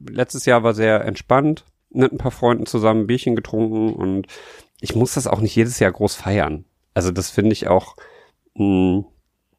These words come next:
ja, weiß ich nicht. Also das, das, irgendwann ist auch gut. Also so runde Dinger kannst du echt gut groß feiern und sagen, da macht man jetzt was. Bei anderen, vielleicht kommt mal irgendwie jemand vorbei oder die Familie kommt auf einen Kaffee oder,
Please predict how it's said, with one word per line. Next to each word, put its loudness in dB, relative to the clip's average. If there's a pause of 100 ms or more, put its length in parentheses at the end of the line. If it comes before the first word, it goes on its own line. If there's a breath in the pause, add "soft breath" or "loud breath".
(680)
ja, -2
weiß 2
ich -4
nicht. -6
Also -2
das, -10
das, -10
irgendwann 2
ist -4
auch -4
gut. -2
Also 0
so 4
runde 4
Dinger 2
kannst 0
du 0
echt -6
gut -6
groß -2
feiern 0
und -6
sagen, 0
da -2
macht -2
man 0
jetzt -6
was. 0 (400 loud breath)
Bei -4
anderen, 2
vielleicht -2
kommt -6
mal 2
irgendwie -4
jemand 2
vorbei 2
oder 2
die -4
Familie 0
kommt -4
auf -4
einen -14
Kaffee 0
oder, 2